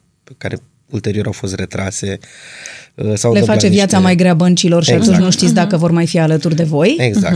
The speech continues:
Speaker 3: Mhm.
Speaker 1: exact. Și acum
Speaker 2: Mhm.
Speaker 1: căutăm, uh, la minister anul acesta nu au mai fost bani, uh,
Speaker 2: Da,
Speaker 1: deloc.
Speaker 2: acum, acum deja nici măcar nu mai e vorba despre visători. Nu există niște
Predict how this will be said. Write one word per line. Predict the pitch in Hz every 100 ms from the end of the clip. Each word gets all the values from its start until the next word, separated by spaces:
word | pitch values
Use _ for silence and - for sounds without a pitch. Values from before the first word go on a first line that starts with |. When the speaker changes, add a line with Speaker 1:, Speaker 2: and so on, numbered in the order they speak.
| 165
Speaker 3:
Mhm. | 170
Speaker 1:
exact. | 285 - -
Și | -
acum | 180 170
Speaker 2:
Mhm. | 160
Speaker 1:
căutăm, | 220 156 151 165 160 156
uh, | 151 147 143 139 139 139 143 - 131 127
la | 127 123
minister | 120 117 - 120
anul | 113 113 110 110 104
acesta | 104 - 107 107
nu | 107 110
au | 104
mai | 98
fost | - 98 98
bani, | 98 95 92
uh, | 98 92 92 -
Speaker 2:
Da, | 262
Speaker 1:
deloc. | 262 -
Speaker 2:
acum, | 330
acum | - 240 302
deja | 302 277 285
nici | 285
măcar | 285 285 277
nu | 277
mai | 269
e | 262
vorba | 269 269
despre | 247 - 262
visători. | 233 254 214 247 185 -
Nu | 185 214
există | 208 165 214 -
niște | 202 190 - 190 180 170